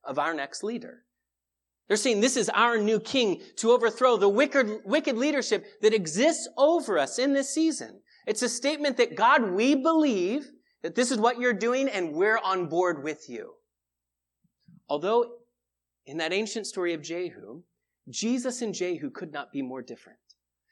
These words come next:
Jesus would enter on a donkey. Jehu's the guy, maybe if you know your Bible, you remember in the Old Testament, it says that Jehu drove his chariot furiously.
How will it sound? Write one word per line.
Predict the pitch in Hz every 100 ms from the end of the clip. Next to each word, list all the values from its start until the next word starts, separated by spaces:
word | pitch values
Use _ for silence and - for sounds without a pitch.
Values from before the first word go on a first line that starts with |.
| _ _
Jesus | 190 233 233 -
would | 156
enter | 165 165 160
on | 143
a | 127
donkey. | 120 156 170 139 120
Jehu's | - 170 196 196 180
the | -
guy, | 143 135 139
maybe | 143 131 139
if | 135
you | 131
know |
your | 131 131
Bible, | 127 143 127
you | 120 143
remember | 139 135
in | 131
the |
Old | 123 123
Testament, | 156 - 131 - _ -
it | 135
says | 165
that | 160 139
Jehu | 120 151 185 190 196 190 - -
drove | 123 123 147 160 190 214 208 - _ _
his | 156 143 -
chariot | - 156 156 156 -
furiously. | - - 208 190 156 127 110 - 98 -